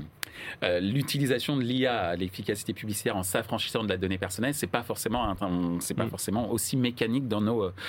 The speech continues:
Speaker 1: dans la manière dont on est formaté. Deuxième chose, l'impact sur les business, la création de valeur. Et troisième élément, l'humain,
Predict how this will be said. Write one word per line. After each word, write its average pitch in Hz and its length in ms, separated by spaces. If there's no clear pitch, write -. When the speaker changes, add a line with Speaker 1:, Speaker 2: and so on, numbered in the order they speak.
Speaker 1:
dans 101 80
la 98 60
manière 123 220
dont 113 160
on 113 100
est 117 60
formaté. 95 480
Deuxième 131 340
chose, 127 300
l'impact 123 580
sur 107 220
les 98 220
business, 117 440
la 95 100
création 120 460
de 104 60
valeur. 104 300
Et 82 100
troisième 120 540
élément, 107 360
l'humain, 127 520